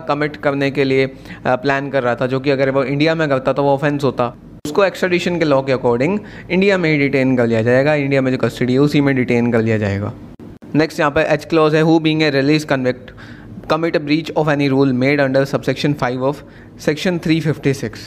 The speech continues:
उस पर्सन को भी बिना वारंट के अरेस्ट किया जा सकता है जो कि रिलीज कन्विक्ट है and उसने कोई ना कोई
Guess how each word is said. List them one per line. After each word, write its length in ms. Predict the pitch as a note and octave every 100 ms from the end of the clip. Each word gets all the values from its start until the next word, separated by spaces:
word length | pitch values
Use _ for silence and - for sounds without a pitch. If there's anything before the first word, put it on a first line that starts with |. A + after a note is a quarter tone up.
| - - - - -
उस 220 | E3 -
पर्सन 320 | E3 D#3 E3+
को 80 | D#3
भी 100 | D3+
बिना 220 | C#3 C3 C#3
वारंट 340 | C3+ C3+ C3+
के 60 | C3
अरेस्ट 300 | B2 B2+ -
किया 160 | B2+ A#2+
जा 160 | A#2+
सकता 340 | B2 B2 - B2
है 120 | A#2+
जो 120 | B2
कि 140 | B2+
रिलीज 360 | C3 C3+ D#3+ D#3+
कन्विक्ट 420 | - B2+ A#2+ -
है 80 | A#2+
and 100 | B2
उसने 220 | B2 C3
कोई 180 | B2+ B2+
ना 120 | B2+
कोई 260 | B2 B2+